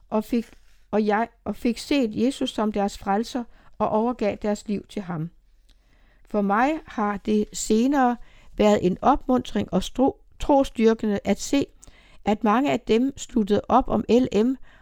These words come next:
og var med både i arbejdet lokalt, og når der skulle tages fat om nye ting,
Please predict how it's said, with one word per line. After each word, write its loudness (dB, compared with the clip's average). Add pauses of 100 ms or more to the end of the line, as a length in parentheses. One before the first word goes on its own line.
(180)
og 4
var 4
med 4
både 4
i 0
arbejdet 0
lokalt, -2 (600)
og 4
når 4
der 0
skulle 0
tages -2
fat 0 (100)
om 2
nye 4
ting, 0